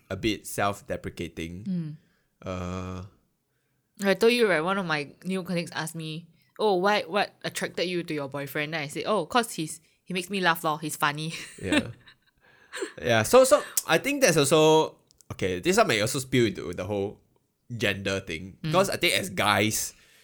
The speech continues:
Speaker 1: you're not good looking, they will tell you things like, uh, you can, okay, always make up for your lack of look, which you can't change, by doing things that you can have control of.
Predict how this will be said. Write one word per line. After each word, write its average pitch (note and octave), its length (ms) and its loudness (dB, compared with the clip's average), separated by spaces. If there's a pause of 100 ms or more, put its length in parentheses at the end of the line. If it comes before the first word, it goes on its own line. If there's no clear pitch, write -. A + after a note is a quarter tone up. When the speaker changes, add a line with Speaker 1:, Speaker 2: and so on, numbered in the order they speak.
(120)
Speaker 1:
you're C3+ 220 6
not F3+ 220 6
good F3 140 8
looking, C#3 400 6
they C3 100 8
will G#2+ 100 6
tell C3 220 6
you C3 160 6
things A#2 320 0
like, F2+ 440 -2 (640)
uh, G2 400 4
you G#2+ 180 -2
can, F#2+ 420 -2 (420)
okay, E3 460 2
always F3 320 12
make E3 240 4
up - 200 2
for A2+ 120 6
your G2 120 4
lack A#2+ 240 4
of F#2 120 -10
look, G#2+ 400 0 (640)
which A2 240 -4
you F#2+ 60 -4
can't C3 220 0
change, G#2+ 480 -2 (120)
by A2 180 6
doing A#2 300 2
things C3 260 0
that F#2 180 -2
you G2+ 100 -4
can G2+ 180 -10
have F#2+ 180 -4
control G2+ 420 -2
of. E2 220 -4